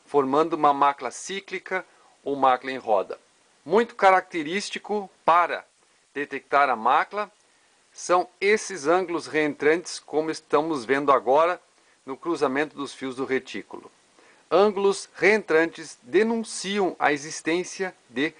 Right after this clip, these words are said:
macla no cristal, com algumas exceções, como nas maclas do quartzo. Então, temos aqui um ângulo reentrante. Se nós percorremos a periferia do grão,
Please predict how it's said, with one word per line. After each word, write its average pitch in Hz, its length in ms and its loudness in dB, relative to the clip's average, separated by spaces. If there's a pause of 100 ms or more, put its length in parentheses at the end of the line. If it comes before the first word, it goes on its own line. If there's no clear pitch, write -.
(260)
macla 147 480 0
no 139 140 -14
cristal, - 580 -4 (220)
com 240 120 0
algumas 208 380 2
exceções, 175 720 -4 (340)
como 165 220 -4
nas 160 180 4
maclas 131 380 0
do 120 80 -12
quartzo. - 500 -2 (240)
Então, 147 300 -4
temos 180 320 -2
aqui 160 380 -2
um 196 100 2
ângulo 165 240 2
reentrante. 143 760 0 (320)
Se - 160 -6
nós 170 240 4
percorremos 151 880 0
a 120 60 -2
periferia 143 640 -6
do 131 120 -12
grão, 123 380 2